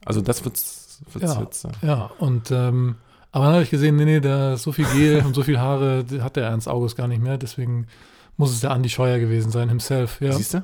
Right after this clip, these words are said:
Speaker 2: Aber der ist ganz schön abgestürzt, seit, seitdem er da aus, ne?
Speaker 1: Ja, seitdem er raus ist da aus der,
Speaker 2: Ja,
Speaker 1: aus der, aus der
Speaker 2: aus dem
Speaker 1: Bundesklicke.
Speaker 2: Kack-, ja, ja.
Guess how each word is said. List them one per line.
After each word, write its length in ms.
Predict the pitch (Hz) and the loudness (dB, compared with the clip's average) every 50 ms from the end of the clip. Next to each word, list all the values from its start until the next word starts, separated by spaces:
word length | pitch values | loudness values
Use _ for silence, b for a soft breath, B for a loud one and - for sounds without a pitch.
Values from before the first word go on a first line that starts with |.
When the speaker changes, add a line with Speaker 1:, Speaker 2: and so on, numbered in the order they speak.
| - b b b b b | -6 b b b b b
Speaker 2:
Aber 100 | 143 139 | 4 4
der 80 | 160 | 4
ist 100 | 156 - | 4 4
ganz 100 | 160 156 | 2 2
schön 120 | 127 147 170 | 2 2 0
abgestürzt, 500 | 139 - 156 143 - 143 131 123 - - | 0 0 0 0 2 2 0 0 0 -2
seit, 240 | 135 127 120 - - | -2 -4 -4 -2 -4
seitdem 260 | 131 120 135 131 127 | -4 -2 0 0 0
er 80 | 123 | 0
da 360 | 120 123 123 123 123 123 135 175 | 0 0 0 0 -2 -2 -2 -2
aus, 320 | 170 143 120 - - - | -4 -4 -4 -6 -8 -6
ne? 200 | 151 147 135 139 - | -4 -2 0 2 2
Speaker 1:
Ja, 60 | 107 | 2
seitdem 260 | 101 110 101 120 113 117 | 2 2 2 4 4 4
er 80 | 107 | 4
raus 180 | 95 113 110 110 | 4 2 2 2
ist 160 | 107 95 - | 0 0 2
da 60 | 104 | 2
aus 140 | 87 101 104 | 2 2 0
der, 100 | 107 101 | 0 -2
Speaker 2:
Ja, 140 | 92 - - | -2 -2 -4
Speaker 1:
aus 120 | - 107 | -4 -2
der, 260 | 110 98 - - - | 0 0 0 -2 -2
aus 100 | - 113 | -4 -2
der 60 | 110 113 | -2 -2
Speaker 2:
aus 40 | 95 | 0
dem 40 | 123 | 2
Speaker 1:
Bundesklicke. 520 | 127 135 131 - - - 117 - - 107 | 2 2 2 0 0 0 -2 -2 -2 -2
Speaker 2:
Kack-, 80 | 95 175 | -4 -2
ja, 220 | 156 139 131 123 | -2 -2 -2 0
ja. 200 | 120 117 120 117 | 0 -2 -2 -4